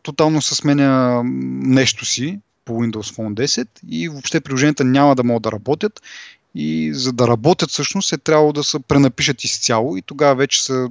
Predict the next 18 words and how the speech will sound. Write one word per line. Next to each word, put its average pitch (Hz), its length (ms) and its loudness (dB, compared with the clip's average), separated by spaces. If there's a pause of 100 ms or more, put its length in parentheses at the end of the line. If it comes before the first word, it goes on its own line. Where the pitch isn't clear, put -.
(100)
нали, 120 240 0
екипа 113 380 -6
там, 104 220 -6
който 104 460 -8 (180)
работи 110 440 -8
на 101 80 -10
това - 160 -6
нещо, 135 300 -2
е 131 60 2
решил, 120 260 -4
че 139 260 -4 (540)
няма 127 280 6
смисъл 127 320 -2
да 117 80 -4
се - 120 -4
пренаписва 110 580 -4
изцяло 110 500 -2
приложението, 127 720 -4